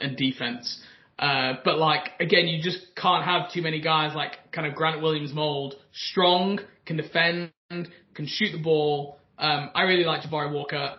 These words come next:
Um, I hope he's there at forty-five. He's definitely gonna be in probably, like, towards the end of the second round, sorry, end of the first round, start of the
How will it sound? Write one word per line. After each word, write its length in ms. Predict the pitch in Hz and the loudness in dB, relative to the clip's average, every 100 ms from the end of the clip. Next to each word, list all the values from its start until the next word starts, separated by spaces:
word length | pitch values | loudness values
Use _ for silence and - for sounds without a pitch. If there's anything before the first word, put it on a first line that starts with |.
| - | -6
Um, 320 | 139 135 135 - | -4 -4 -8 -2
I 160 | 160 | 0
hope 300 | 165 170 160 - _ | 4 2 0 -8 _
he's 200 | - 170 | -4 0
there 240 | 160 160 147 | 2 2 0
at 100 | - | -2
forty-five. 640 | 151 147 151 147 143 147 143 - _ - | -4 -2 -2 0 0 -4 -8 -20 _ -10
He's 180 | 165 156 | -6 0
definitely 380 | 185 - 160 | 0 0 -4
gonna 180 | 156 156 | -4 -4
be 180 | 151 147 | -2 -4
in 140 | 147 | -4
probably, 480 | - 156 147 143 139 _ _ _ | -4 -4 -2 -4 -8 _ _ _
like, 180 | 151 131 | -4 -4
towards 340 | - 165 165 160 | -4 -2 -2 -2
the 200 | 156 - | -4 0
end 380 | 170 185 185 180 | 2 2 0 -2
of 100 | 170 | -4
the 60 | |
second 400 | 160 - 185 190 | -4 -2 -2 -2
round, 500 | 180 180 185 190 190 - - _ _ - | 0 2 2 2 -2 -6 -18 _ _ -12
sorry, 280 | - 175 160 | -4 -2 0
end 160 | 175 170 | 0 -2
of 80 | |
the 60 | 165 | 0
first 280 | 175 175 - | 2 2 0
round, 380 | 170 175 180 180 | 0 0 0 -2
start 320 | - 170 156 | -2 0 0
of 60 | |
the 340 | 165 165 156 | 0 0 -2